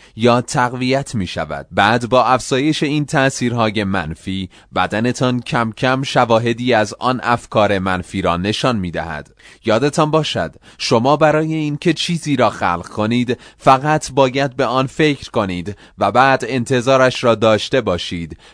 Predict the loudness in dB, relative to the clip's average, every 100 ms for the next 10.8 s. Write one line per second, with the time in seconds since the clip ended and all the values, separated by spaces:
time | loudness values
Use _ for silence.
0 | 2 4 4 2 -2 0 2 0 -2 -2
1 | -4 -8 -20 -10 2 4 4 2 -6 -12
2 | -2 0 0 -2 -4 -6 -8 -8 -16 _
3 | -20 -14 -4 0 0 0 0 0 -2 -2
4 | -2 0 -2 -2 0 0 0 -2 -2 -4
5 | 0 2 2 2 2 2 2 0 0 0
6 | -2 2 2 2 0 -12 -4 -2 2 2
7 | 2 2 0 2 0 2 2 2 0 -4
8 | -6 -8 -4 4 4 4 0 0 0 0
9 | 0 -2 0 0 0 0 0 0 0 0
10 | -2 -4 -2 -2 -2 -4 -4 -8